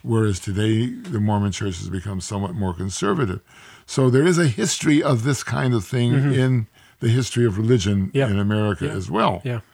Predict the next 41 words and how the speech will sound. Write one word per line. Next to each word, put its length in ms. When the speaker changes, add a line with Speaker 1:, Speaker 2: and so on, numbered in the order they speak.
Speaker 1:
Religion 400
is 120
not 180
a 80
separate 440
subject. 560
Speaker 2:
Right. 120
Speaker 1:
We 60
ought 120
to 60
be 120
teaching 420
religion 560
Speaker 2:
Yeah. 220
Speaker 1:
as 160
part 240
of 80
all 260
of 140
our, 380
all 180
our 140
curriculum. 680
Speaker 2:
Yeah. 200
Well, 220
that 240
so 340
actually 340
brings 280
me 100
to 100
my 80
last 400
point, 320
um, 400
which 160
is 100
just 240
a 60
comment 420
about, 380